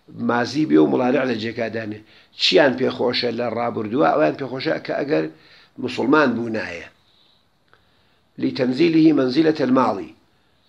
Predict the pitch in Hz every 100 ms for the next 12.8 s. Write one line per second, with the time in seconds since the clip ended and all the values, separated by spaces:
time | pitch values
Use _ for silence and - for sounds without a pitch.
0 | _ - 156 160 139 131 156 - 185 165
1 | 143 123 127 160 147 127 127 123 139 156
2 | 139 160 160 123 139 156 147 - 135 165
3 | 156 - 135 127 123 123 120 127 120 120
4 | 120 123 123 120 120 110 107 98 - _
5 | _ _ - 120 117 117 107 107 - _
6 | _ _ _ _ _ _ _ _ _ _
7 | _ _ _ - 131 147 151 160 - 127
8 | 127 151 151 151 127 127 156 143 127 117
9 | 117 - 127 165 143 113 127 123 143 139
10 | - 123 113 98 87 - _ _ _ _
11 | _ _ _ 120 127 123 127 151 165 -
12 | 143 127 123 127 - 123 113 127